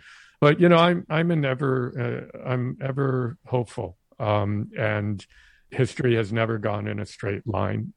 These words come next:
And I think we did learn some things from the pandemic. We see some real movement, uh, in terms of, of social movement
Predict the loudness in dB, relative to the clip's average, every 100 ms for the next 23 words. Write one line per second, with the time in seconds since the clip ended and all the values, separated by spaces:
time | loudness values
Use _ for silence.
0 | -4 -2 -2 -4 -2 -2 0 0 -2 -2
1 | 0 2 4 2 4 4 2 0 -2 -2
2 | -2 -4 -2 -4 -4 -6 -6 -6 -4 -4
3 | -2 -4 -6 _ -20 -20 -20 -2 -2 2
4 | 2 4 4 2 4 6 6 6 4 2
5 | 0 0 -2 -12 _ -20 -20 _ _ 0
6 | 0 0 -2 -4 -6 -4 -4 -4 -4 -6
7 | -6 -8 -6 -6 2 2 4 0 2 0
8 | 0 -2 -2 -2